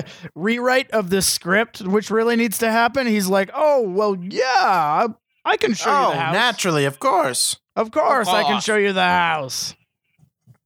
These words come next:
Speaker 1: And so
Speaker 2: Yeah.
Speaker 1: they, he, that works to get him the house.
Speaker 2: You'd like to make an offer. What? Like, it's this dumb trip,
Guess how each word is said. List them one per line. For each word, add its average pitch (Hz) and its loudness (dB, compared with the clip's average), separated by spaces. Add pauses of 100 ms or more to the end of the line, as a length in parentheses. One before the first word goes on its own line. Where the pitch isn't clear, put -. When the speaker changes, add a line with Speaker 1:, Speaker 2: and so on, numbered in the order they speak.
(640)
Speaker 1:
And 170 0
so 175 -2
Speaker 2:
Yeah. 202 2
Speaker 1:
they, 190 -2
he, 170 0 (140)
that 170 0
works 202 0
to 202 -4
get 208 2
him 214 -2
the 214 0
house. 226 0
Speaker 2:
You'd 170 -8
like 226 2
to 226 0
make 220 0
an 180 -2
offer. 202 0
What? 233 0
Like, 190 -2
it's 180 -2
this 190 2
dumb 170 0
trip, 180 0